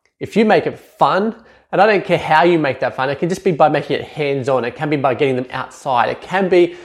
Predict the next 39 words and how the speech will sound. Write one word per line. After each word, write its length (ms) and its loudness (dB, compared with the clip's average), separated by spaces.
by 140 0
turning 420 2
what 140 0
they're 120 0
doing 300 0
into 360 -6
a 40 -4
game. 640 -4
And 160 -2
even 320 4
just 120 0
by 120 4
bringing 380 0
in 360 2
your 180 0
own 300 2
fun 560 -2
energy 800 -2
that's 240 -4
infectious 720 -2
for 100 -10
your 140 -2
students, 420 -6
that's 320 0
going 220 0
to 280 -6
increase 680 2
their 160 -2
motivation. 680 0
It's 100 -10
gonna 240 -2
increase 440 0
their 180 0
learning 720 0
as 180 -2
a 60 -2
result 360 0
of 120 -8
that. 340 -2